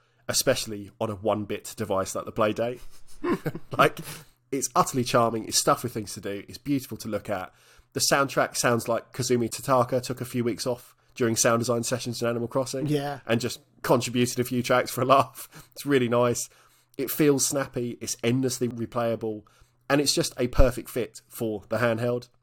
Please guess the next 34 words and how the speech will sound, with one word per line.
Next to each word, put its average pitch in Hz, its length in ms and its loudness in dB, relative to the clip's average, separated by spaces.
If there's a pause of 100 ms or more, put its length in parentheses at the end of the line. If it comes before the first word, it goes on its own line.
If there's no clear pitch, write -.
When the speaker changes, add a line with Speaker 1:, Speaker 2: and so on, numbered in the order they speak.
(240)
Speaker 1:
The 123 100 -4
ten 127 240 2
dollars 117 360 0
that 104 100 -4
it 98 80 -10
costs - 260 -2
on 107 100 -10
the 107 80 -6
catalogue 92 520 -10 (400)
is 98 340 -8 (300)
a 107 100 -2
steal. 92 680 -2 (260)
<laughs> - 140 -8 (1120)
And 123 420 2 (160)
to 156 100 0
shuffle 151 280 4
tiles 123 340 2
for 123 100 -2
a 117 40 0
last-ditch 117 520 0
hint, 104 280 -8 (340)
you 120 120 2
rattle 123 300 4
the 113 80 -2
Playdate 101 380 4
around, 98 360 -4
which - 260 -10
proves 120 300 2
that - 340 -4
there 135 160 2
is 123 400 2
a 123 60 -2
satisfying 147 480 2
use 156 340 -2